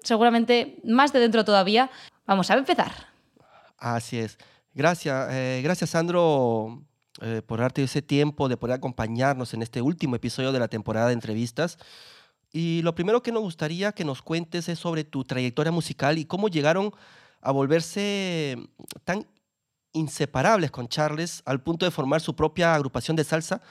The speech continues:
Speaker 2: que es muy exitosa hoy día, ¿no? Que ya lo conocen, como nos ha comentado Isabel, que se llama Ensamble.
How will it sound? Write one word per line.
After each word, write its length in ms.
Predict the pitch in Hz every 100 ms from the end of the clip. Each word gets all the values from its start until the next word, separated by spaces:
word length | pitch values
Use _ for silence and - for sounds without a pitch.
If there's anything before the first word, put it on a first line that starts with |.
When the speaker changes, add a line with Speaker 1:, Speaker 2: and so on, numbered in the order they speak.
| - - _
Speaker 2:
que 100 | 175
es 60 | 196
muy 160 | 254
exitosa 460 | 269 180 254 294 165
hoy 120 | 151
día, 260 | 139 117 107
¿no? 280 | 185 214 -
Que 240 | - 117 - - _ _
ya 160 | 123 123
lo 100 | 123
conocen, 380 | 131 180 160
como 180 | 139 117
nos 160 | 113 -
ha 60 |
comentado 500 | 120 135 123 135 135
Isabel, 340 | 135 131 147 135
que 80 | 120
se 100 | 117
llama 220 | 117 127
Ensamble. 640 | 120 113 120 104 101